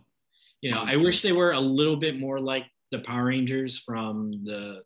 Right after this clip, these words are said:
Speaker 1: the previous series.
Speaker 2: Yeah.
Speaker 1: It's like, I feel like they tried to, like, overcomplicate them for, like,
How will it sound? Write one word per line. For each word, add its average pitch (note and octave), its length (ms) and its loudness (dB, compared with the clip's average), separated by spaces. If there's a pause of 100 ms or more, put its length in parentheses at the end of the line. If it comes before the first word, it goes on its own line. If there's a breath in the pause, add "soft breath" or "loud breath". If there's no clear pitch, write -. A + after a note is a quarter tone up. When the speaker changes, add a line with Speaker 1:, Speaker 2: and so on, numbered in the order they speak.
Speaker 1:
the G#2 60 -8
previous A#2+ 460 -4
series. D3+ 580 -2
Speaker 2:
Yeah. G2+ 300 -2 (180)
Speaker 1:
It's B2 140 -10
like, C3+ 260 -2
I C#3 80 -6
feel G3+ 180 -2
like G3 240 -2
they D#3+ 480 0
tried D#3 280 -4
to, D#3+ 80 -4
like, C3+ 200 -2
overcomplicate B2 920 -4
them G2 220 -10
for, G#2+ 160 -14
like, G#2 200 -10